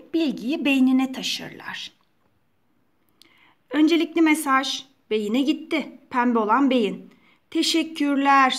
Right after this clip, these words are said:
dedi beyin. Sonra da beyin bu sinyalleri bir görüntü, ses, koku, temas ya da başka bir his olacak şekilde çözümler. Çözümlüyor, anlamaya çalışıyor.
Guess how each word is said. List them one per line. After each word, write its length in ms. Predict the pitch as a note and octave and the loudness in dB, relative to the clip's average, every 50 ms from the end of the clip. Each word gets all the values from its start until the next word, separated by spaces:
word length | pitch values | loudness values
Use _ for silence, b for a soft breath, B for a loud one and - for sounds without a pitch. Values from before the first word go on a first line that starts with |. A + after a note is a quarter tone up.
| - - | -6 -8
dedi 320 | G3+ G3+ F3+ F3+ F#3 D#3 | -8 -8 -6 -8 -8 -6
beyin. 760 | G3 G3 F#3+ F#3 F3+ F3+ F#3 F#3+ A3 B3 C#4 F4 - - - _ _ _ _ _ _ _ _ _ b b b b b b b b b b b | -4 -4 -4 -2 -4 -4 -4 -2 -4 -4 -4 -6 -8 -12 -20 _ _ _ _ _ _ _ _ _ b b b b b b b b b b b
Sonra 560 | - - - G#4+ A#4 A#4+ A#4 G#4 D#4+ C4+ F#3+ | -18 -6 0 4 4 4 4 4 2 0 0
da 140 | G3+ G#3+ G#3 | -2 -2 0
beyin 360 | C#4 E4 E4 D4+ B3+ A#3+ A#3 | 2 2 2 2 2 2 0
bu 80 | D#4+ G4 | -2 -4
sinyalleri 920 | F#4+ - - F4+ D#4 B3+ A#3 G#3+ G3+ F#3+ F#3 F#3 F#3+ F#3+ C4+ D#4 D#4+ B B B B _ - | -6 -2 0 2 2 2 2 2 0 -2 -2 -2 -2 -2 -4 -6 -8 B B B B _ -4
bir 160 | B3+ C#4+ A#3+ | -4 -2 -2
görüntü, 760 | A3+ G#3 C4 C4 B3+ C4 C4+ C4 B3+ C4 B3+ C#4+ A3+ F#3 - - - _ | -2 -2 0 0 0 2 2 0 0 -2 -4 -6 -8 -8 -10 -14 -20 _
ses, 580 | - - - - B3+ B3+ C4+ B3+ C4 - - - - _ _ _ _ - | -12 -12 -8 -4 -2 -2 -2 -2 -4 -8 -12 -14 -20 _ _ _ _ -14
koku, 480 | - A3+ A3+ - - D4+ B3+ A#3 - - - _ - | -12 -12 -10 -8 -6 -6 -6 -6 -10 -14 -20 _ -14
temas 440 | - G#3+ G#3 A#3+ D#4 G4+ A4+ - - | -10 -6 -4 -2 -2 -4 -4 -6 -10
ya 100 | D4 - | -8 -8
da 140 | B3 A#3 A#3 | -8 -8 -8
başka 380 | G#3+ G#3+ - - - F#4 F4+ | -8 -10 -10 -10 -8 -6 -4
bir 120 | F#4+ E4+ E4+ | -4 -4 -4
his 440 | - - - - F#4 A#4 A#4 - - | -6 -12 -10 -6 -6 -6 -6 -8 -10
olacak 400 | - B3+ B3+ B3 B3 A#3+ G#3+ A3+ | -8 -6 -6 -4 -6 -6 -8 -10
şekilde 460 | - - G#3 G3 - C4 B3+ D4+ D4+ - | -10 -10 -10 -10 -8 -8 -8 -6 -8 -8
çözümler. 640 | - A#3+ A3 G3 - G3+ G3 G3 G3 - - - B B B B B B B _ | -6 -6 -6 -6 -6 -10 -10 -10 -10 -10 -12 -14 B B B B B B B _
Çözümlüyor, 580 | - - C4 A#3+ A3 C4 C#4+ D4+ D#4+ E4+ D#4 A#3 | -10 -6 -4 -2 0 2 2 2 4 4 2 2
anlamaya 460 | G3+ G3+ G3+ G3+ G#3 A#3 C#4 E4+ E4+ | 0 -2 -4 -4 -2 0 0 0 0
çalışıyor. 560 | - - D4+ A#3+ G3 - - - - F2+ D2+ | -2 -4 -4 -6 -6 -8 -10 -10 -12 -14 -16